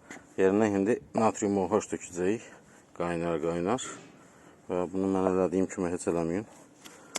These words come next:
Halbuki təhlükəsiz şəkildə eləyə bilərsiniz. Prosta göstərmək istəyirəm. Bu bankanın dibindəki yağ, piy, qalığı,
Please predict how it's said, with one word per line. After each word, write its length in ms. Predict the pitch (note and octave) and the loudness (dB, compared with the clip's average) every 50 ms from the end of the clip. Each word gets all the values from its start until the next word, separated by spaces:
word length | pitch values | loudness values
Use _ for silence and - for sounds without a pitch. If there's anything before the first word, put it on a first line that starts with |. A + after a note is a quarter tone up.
| - - - - - - - - - - | -14 -14 -20 -20 -20 -20 -20 -18 -12 -8
Halbuki 420 | G2+ F#2 E2 D#2+ D2 - - G#2+ G#2 - - - - - - - - - - - - - - - | -4 -4 -4 -4 -6 -6 -6 -6 -6 -6 -8 -10 -10 -10 -10 -12 -20 -20 -20 -20 -20 -16 -8 -6
təhlükəsiz 420 | F#2 D#2+ D#2+ E2 F#2 F2+ E2 - - G2+ | -6 -6 -6 -4 -2 -2 -2 -2 -2 -4
şəkildə 340 | D#2+ - F2 D2+ D2+ G2 | -4 -4 -4 -2 -2 0
eləyə 140 | F2 E2 D#2+ D2 | 0 0 0 0
bilərsiniz. 640 | D2+ D2+ C#2+ - - - - - - - - - - - - - - - - - - - - - - | 0 -4 -4 -4 -8 -12 -16 -16 -18 -20 -20 -20 -20 -20 -20 -20 -20 -20 -20 -20 -20 -20 -20 -14 -8
Prosta 320 | - F2 E2 - - A2+ G#2+ - - - - - F#2+ | -6 -6 -6 -2 0 0 0 0 -2 -16 -12 -6 -4
göstərmək 480 | G2 F2+ - - F2+ D#2+ D#2+ E2 D#2 D#2 - | -4 -2 -2 -2 -4 -4 -4 -4 -6 -8 -10
istəyirəm. 260 | - F2 E2 E2 D#2 D2+ | -8 -8 -8 -8 -8 -6
Bu 160 | F2+ F2+ F2+ F#2 - - - - | -6 -6 -6 -6 -8 -12 -8 -4
bankanın 420 | F#2+ F#2 E2+ - - F2+ F2 E2 E2 | -4 -4 -4 -4 -4 -4 -4 -4 -4
dibindəki 480 | D#2+ F2+ F2 E2+ E2 D2+ - - - - - - - - - - - - - - - - - - - - - - - - - - - - - - - - - F2 | -4 -6 -4 -4 -6 -8 -8 -12 -14 -14 -16 -20 -20 -20 -20 -20 -20 -20 -20 -20 -20 -20 -20 -20 -20 -20 -20 -20 -20 -20 -20 -20 -20 -20 -20 -20 -16 -8 -4 -2
yağ, 140 | E2+ E2 D2+ - - - - - | -2 -2 -4 -8 -14 -18 -12 -10
piy, 220 | F#2+ D#2 C#2+ C2+ - - - - - | -10 -10 -10 -12 -16 -20 -16 -8 -4
qalığı, 480 | E2+ E2 E2 D#2+ D2 - E2 D#2 F2 | -2 -2 -2 -2 -4 -4 -6 -6 -6